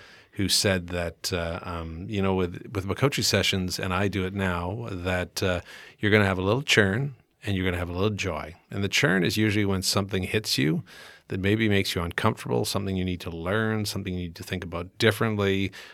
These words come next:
but it often kinda hits in the gut and you get that little churn and you might get angry.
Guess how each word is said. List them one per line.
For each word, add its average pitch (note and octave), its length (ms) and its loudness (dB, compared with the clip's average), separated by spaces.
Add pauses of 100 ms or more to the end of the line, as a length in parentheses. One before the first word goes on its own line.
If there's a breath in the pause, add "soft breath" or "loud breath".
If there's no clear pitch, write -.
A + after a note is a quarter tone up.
(120 loud breath)
but F#2 140 0
it F#2 40 0
often B2+ 380 2
kinda G#2+ 260 0
hits - 300 -2
in G#2+ 80 0
the F#2 100 -2
gut F2+ 240 -2
and G2+ 120 -6
you F2+ 80 -6
get G2+ 220 -2
that F#2 160 0
little G2 220 0
churn F#2 320 0
and F2+ 500 -4
you F#2 40 0
might B2+ 200 2
get F#3+ 120 0
angry. F3+ 500 -4